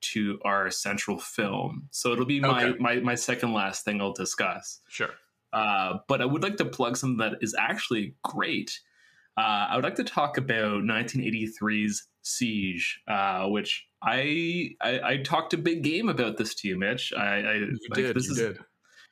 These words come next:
Speaker 1: this is a Canadian film set in Halifax, filmed in Halifax. Uh, and it takes place during the nineteen eighty-one, I believe, uh, police strike. And, like,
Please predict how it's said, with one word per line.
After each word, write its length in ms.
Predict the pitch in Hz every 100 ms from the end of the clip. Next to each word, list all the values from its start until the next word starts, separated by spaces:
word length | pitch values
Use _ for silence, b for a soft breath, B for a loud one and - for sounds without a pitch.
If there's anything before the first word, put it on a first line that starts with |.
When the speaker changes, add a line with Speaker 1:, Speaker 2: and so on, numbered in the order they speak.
| B -
Speaker 1:
this 300 | 143 139 -
is 360 | 139 143 131 131
a 440 | 123 120 117 113
Canadian 440 | - 127 127 131 131
film 500 | 131 120 120 123 113
set 440 | - 113 113 - -
in 300 | 113 104 101
Halifax, 720 | 101 107 110 113 113 113 -
filmed 320 | - 104 107
in 80 | 110
Halifax. 840 | 107 104 107 110 110 110 107 - - b b b b
Uh, 140 | 104 104
and 80 |
it 100 | 107
takes 300 | - 131 135
place 500 | - - 113 110 110
during 540 | - 117 110 107 107 104
the 260 | 107 107 104
nineteen 340 | 107 117 -
eighty-one, 500 | 123 113 107 101 107
I 60 | 131
believe, 640 | 139 147 147 151 151 139 -
uh, 240 | 110 98 85 -
police 400 | - 110 120 -
strike. 480 | - 190 208 208 - _ _ _ _ _ - -
And, 520 | 113 117 113 110 110 - B B B _ -
like, 300 | 123 117